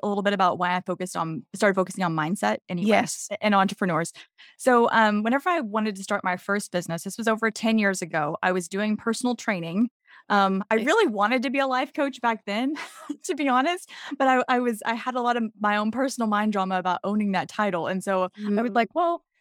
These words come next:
Speaker 1: how can I still help people and whatever in a, in a way that I'm comfortable with?" So I decided to go with, uh, <laughs> with personal trainer, because you still get to do a lot of that mindset stuff in that
Speaker 2: Yes.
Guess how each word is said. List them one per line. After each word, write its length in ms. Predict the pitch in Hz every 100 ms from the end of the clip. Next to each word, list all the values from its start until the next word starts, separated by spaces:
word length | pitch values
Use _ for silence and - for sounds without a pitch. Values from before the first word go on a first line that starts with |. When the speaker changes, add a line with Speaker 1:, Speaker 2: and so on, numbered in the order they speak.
| -
Speaker 1:
how 80 | 440
can 140 | 480
I 80 | 349
still 260 | - 294
help 320 | 277 254 262 -
people 560 | 262 220 233 220 220 -
and 400 | 214 202 196 196
whatever 500 | 214 220 220 202 196
in 200 | 196 208
a, 140 | 208 190
in 160 | 214
a 60 | 202
way 240 | 208 208
that 120 | 202 196
I'm 140 | 185
comfortable 460 | - 220 - 190 180
with?" 240 | 170 180
So 100 | 190
I 120 | 180
decided 380 | 180 190 196 180
to 60 | 180
go 220 | 190 185
with, 260 | 180 175 -
uh, 300 | 175 156 156 - _ 226
<laughs> 100 | 226 359 - 262 _
with 200 | 208 - _
personal 300 | 226 233 202
trainer, 340 | 190 196 160 147
because 340 | 180 190 180 - - - -
you 80 | 240
still 220 | - 254
get 180 | 233 226
to 60 |
do 160 | 214 220
a 40 |
lot 160 | 202 190
of 60 | 185
that 120 | 170
mindset 460 | 180 180 196 -
stuff 220 | - 180 208
in 60 |
that 40 | 220
Speaker 2:
Yes. 320 | 196 190